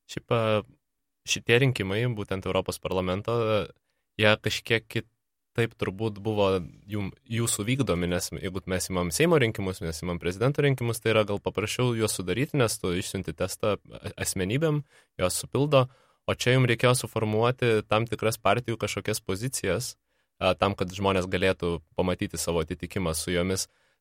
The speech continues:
Tai kokių kilo iššūkių, a-, ar yra pakankamai išsamios programos, nes mes, at-, atsimenu, laidoje apie populizmą šnekėjom, kad, vat, kas nors išleidžia devynių smūgių programą, ten, tarkim, ir iš jos nieko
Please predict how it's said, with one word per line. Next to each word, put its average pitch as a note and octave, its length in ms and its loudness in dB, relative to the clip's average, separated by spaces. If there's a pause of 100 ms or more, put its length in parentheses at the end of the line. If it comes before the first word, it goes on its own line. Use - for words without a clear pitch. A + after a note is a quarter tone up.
Tai G2+ 100 2 (380)
kokių C3 260 -2
kilo A#2 300 2
iššūkių, B2+ 400 0 (640)
a-, G2 160 0
ar G#2 240 6
yra G#2 240 2
pakankamai G#2+ 720 2
išsamios G#2 480 0
programos, F#2+ 640 2
nes E2+ 100 -6
mes, F2 160 -2 (280)
at-, D#2+ 260 -10
atsimenu, F2 560 -2
laidoje F#2+ 320 2
apie G2+ 240 4
populizmą G#2+ 500 0
šnekėjom, G2 540 0
kad, - 180 -2
vat, F2+ 160 0 (480)
kas F#2+ 160 -4
nors F#2 240 0
išleidžia F#2+ 400 2
devynių F#2+ 480 2
smūgių G#2+ 640 0
programą, F#2 580 4
ten, E2 220 -4
tarkim, F2+ 320 -2
ir F2 80 0
iš F#2+ 140 0
jos G2 140 0
nieko G2+ 280 2